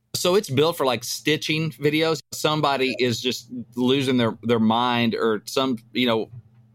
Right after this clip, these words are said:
just obvious, like, "Oh, this is crazy."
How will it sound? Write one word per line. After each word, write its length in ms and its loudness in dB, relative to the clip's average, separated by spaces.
just 300 -8
obvious, 340 0
like, 160 0
"Oh, 120 2
this 220 -2
is 120 -6
crazy." 500 -2